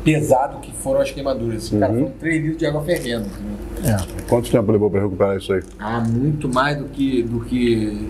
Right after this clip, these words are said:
Speaker 1: demo-, do que demoraria se fosse uma recuperação direita, né?
Speaker 2: Uhum.
Speaker 1: Mas o, e o, aí foi isso, cara. E, e no HIT, as coisas foram aconte-, acontecendo muito rápido também. Mais uma vez, aquela coisa de tudo acontecer rápido.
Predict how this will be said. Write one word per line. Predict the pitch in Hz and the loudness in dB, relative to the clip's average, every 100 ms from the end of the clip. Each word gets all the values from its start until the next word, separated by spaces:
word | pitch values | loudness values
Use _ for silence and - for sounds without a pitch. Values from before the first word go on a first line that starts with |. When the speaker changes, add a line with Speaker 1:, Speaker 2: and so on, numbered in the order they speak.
| - | -2
Speaker 1:
demo-, | 107 113 120 | 0 2 0
do | 113 104 | -2 -6
que | 98 113 | -4 0
demoraria | 120 131 131 123 127 147 | 2 2 0 0 -4 -4
se | 147 165 | -2 -2
fosse | 156 - 151 151 151 165 160 | -4 -2 0 0 0 2 2
uma | 160 156 | 2 2
recuperação | 151 151 160 156 143 147 143 151 | 0 0 -2 -2 -2 -4 -4 -4
direita, | 151 175 117 110 98 | 2 2 2 -4 -8
né? | 95 92 | -10 -2
Speaker 2:
Uhum. | 110 101 104 147 - - - - - 135 | 2 2 2 0 -4 -14 -18 -16 -12 -2
Speaker 1:
Mas | 143 165 160 | 2 2 4
o, | 190 | 2
e | 196 226 | 4 2
o, | 254 262 254 226 175 | 2 2 2 4 4
aí | 143 165 - | 4 0 0
foi | - 135 | 2 2
isso, | 226 190 - | 2 -2 0
cara. | 139 135 | 0 2
E, | 147 175 180 | 2 2 2
e | |
no | 180 185 | 4 4
HIT, | 151 196 214 - 226 233 - - - - - - | 2 0 -2 -2 -2 -2 -6 -10 -10 -10 -10 0
as | - 151 | 2 2
coisas | - 180 208 | 2 4 4
foram | 185 - 190 202 | 0 -2 -2 0
aconte-, | - 190 190 151 - | -2 -2 0 0 -2
acontecendo | - 165 165 - 175 175 | -4 0 0 0 0 0
muito | 170 170 202 - | 0 0 0 0
rápido | - 151 170 165 151 | 2 2 0 -4 -6
também. | 156 139 | -6 -4
Mais | 135 143 170 165 | 0 0 0 0
uma | 175 | -2
vez, | 127 123 | -2 -6
aquela | 117 139 135 | -2 0 -2
coisa | 131 139 135 | -2 -4 -4
de | 139 | -8
tudo | - 151 | -2 -2
acontecer | 151 147 156 - | -2 -4 -4 -2
rápido. | 160 139 - | 0 0 -2